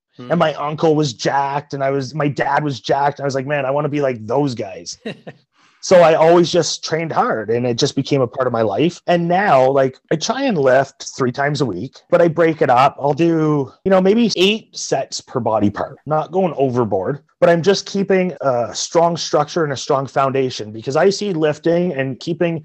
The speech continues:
Speaker 2: that muscular frame. I'm not building, but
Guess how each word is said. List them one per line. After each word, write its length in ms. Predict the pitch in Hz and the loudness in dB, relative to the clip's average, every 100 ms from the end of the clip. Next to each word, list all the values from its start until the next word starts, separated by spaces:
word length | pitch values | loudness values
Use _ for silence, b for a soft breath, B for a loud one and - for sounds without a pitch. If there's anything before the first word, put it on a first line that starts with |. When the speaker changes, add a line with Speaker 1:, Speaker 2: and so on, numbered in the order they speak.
| - | -4
Speaker 2:
that 240 | 135 139 143 | 2 2 2
muscular 580 | 151 151 - 160 151 | 0 0 -2 2 2
frame. 880 | 123 - - 165 143 120 117 139 131 _ 196 | 0 -6 -2 0 -2 -6 -8 -8 -10 _ -10
I'm 280 | - 190 | -4 0
not 320 | 208 254 170 135 | 2 0 0 4
building, 480 | 220 247 151 151 | 4 6 4 2
but 280 | 135 151 135 | 2 2 2